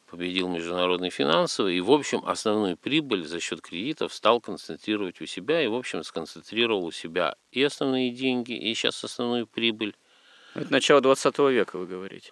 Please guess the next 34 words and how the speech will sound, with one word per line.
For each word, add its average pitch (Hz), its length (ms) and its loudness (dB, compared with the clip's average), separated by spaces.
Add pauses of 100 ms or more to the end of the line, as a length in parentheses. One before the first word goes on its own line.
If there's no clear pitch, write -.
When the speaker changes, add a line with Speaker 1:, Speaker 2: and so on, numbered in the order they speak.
(120)
Speaker 1:
Ну, 165 140 0
конец 127 360 4
девятнадцатого. 107 800 0 (200)
Speaker 2:
А, - 20 -6
но 127 300 10
вот 131 220 6
классическая - 800 4
колониальная 113 680 6
система, 135 520 4
когда 101 300 4
мы 90 200 2
вот 87 120 -4
так - 220 -2
из 85 100 -2
учебника 90 580 0
истории 87 440 0
вот 82 140 -4
говорим, 92 440 0
там, 80 220 -4 (320)
колониальная 95 880 6
Англия, 98 640 6
колониальная 92 720 4
Франция 92 640 2
или 95 80 -2
Германия 98 600 4
колониальная, 90 680 2
она 95 160 0
же, 98 200 -2
эта 98 220 -4
классическая 104 580 4
система 110 460 4
сформировалась 101 640 6
гораздо 104 420 8
раньше. 92 380 2